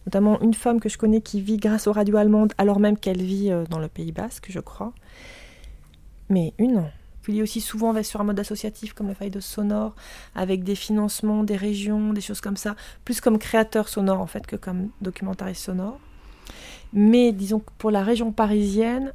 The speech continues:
très très souvent, c'est des gens qui ont leur steak assuré par les pieds sur terre. Je dis, parle un peu crûment, mais c'est des gens qui, quand ils ont besoin d'heures,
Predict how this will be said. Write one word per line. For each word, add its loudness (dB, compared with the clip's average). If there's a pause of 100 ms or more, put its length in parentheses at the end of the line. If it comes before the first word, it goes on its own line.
(100)
très -2
très -2
souvent, -2
c'est -4
des 0
gens 0
qui -2
ont 4
leur 0
steak -4
assuré -4
par -4
les -2
pieds -8
sur -8
terre. -8
Je -8
dis, -8
parle 0
un -2
peu -10
crûment, 0 (440)
mais 4
c'est -6
des -2
gens 0
qui, -8
quand -4
ils 0
ont 4
besoin 2
d'heures, -2